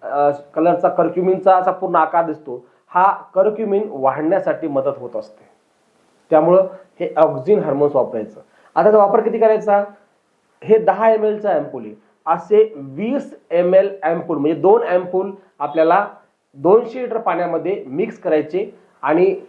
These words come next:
त्यामध्ये शंभर एम एल ॲग्री एटी टू टाकायचं आणि मिक्स करून हे आपल्याला ड्रिपद्वारे सोडायचं आहे. म्हणजे याचा आपल्याला जमिनीतून सोडायचं आहे आणि जमिनीतून सोडल्यामुळं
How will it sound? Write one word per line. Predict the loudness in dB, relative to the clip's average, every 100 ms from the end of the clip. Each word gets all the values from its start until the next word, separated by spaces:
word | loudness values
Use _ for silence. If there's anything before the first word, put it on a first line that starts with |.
| _ 0
त्यामध्ये | 2 4 2 2 0 0
शंभर | -4 -2 2 2 4
एम | 2 0
एल | -4 -4
ॲग्री | -4 -2 -6 -4
एटी | -4 -4
टू | -4
टाकायचं | -2 0 0 0 -4 -6 -12 _ _ _
आणि | 0 4 4 2 -2
मिक्स | 0 0 0
करून | 0 2 2 0 -8 _ 0
हे | 2 2 0 -10 _
आपल्याला | -4 2 4 4 2 -4 _
ड्रिपद्वारे | -8 -2 -2 0 2 2
सोडायचं | 0 -4 -6 -8 -10
आहे. | -12 -18 _ 2
म्हणजे | 4 6
याचा | 6 4
आपल्याला | 4 4 2 0 -10 _ -10
जमिनीतून | -2 2 2 2 0 0
सोडायचं | 2 2 2
आहे | -2 -2 -6 -10 _ -4
आणि | 0
जमिनीतून | 2 2 2 4 4 2
सोडल्यामुळं | 2 2 2 0 2 2